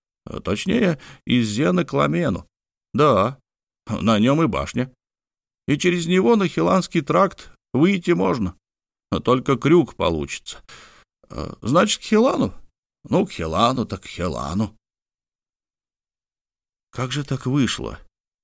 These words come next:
Лук в изумлении зашел за кусты акации, потом вернулся и присел у плетня. Выходит, он за одну ночь проскакал на страшном звере не меньше трех сотен лиг?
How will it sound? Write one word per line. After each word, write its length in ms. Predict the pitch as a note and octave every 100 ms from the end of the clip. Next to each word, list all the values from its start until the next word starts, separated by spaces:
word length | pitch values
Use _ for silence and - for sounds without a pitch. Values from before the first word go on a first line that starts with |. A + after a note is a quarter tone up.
| _ _ _
Лук 220 | - G2+ F#2
в 60 |
изумлении 480 | F#2 F#2 G#2 A2+ G2+
зашел 400 | F2+ F#2 - G2
за 100 | F2+
кусты 380 | F2 F2+ - A2+
акации, 600 | F#2+ F#2+ - C#3+ C3+ A2+
потом 460 | G2+ G#2 B2+ B2+ A2+ - - -
вернулся 520 | G#2 G#2 A#2 B2+ -
и 180 | A#2+ B2+
присел 540 | A#2+ A#2 - A2 A2 -
у 80 |
плетня. 540 | G2+ G#2 G2+ E2+ C2+ - _ _ _ _ _ _ _
Выходит, 500 | A2+ - A#2 A#2 - -
он 320 | A#2+ B2+ F#2
за 240 | E2 F#2+
одну 260 | G#2 G2 C3
ночь 400 | G2 C3 C3+ -
проскакал 640 | - G2 - F2+ - C3+ A2+
на 140 | G2
страшном 560 | - G#2 B2 - G#2+ F#2+
звере 480 | F2+ B2 B2+ G#2+ _ _ _ _
не 140 | F2+ E2+
меньше 480 | A2 B2+ - G2+ - _
трех 320 | - G2 A2+
сотен 460 | - B2 B2 G2 F2
лиг? 380 | D#2+ C3 -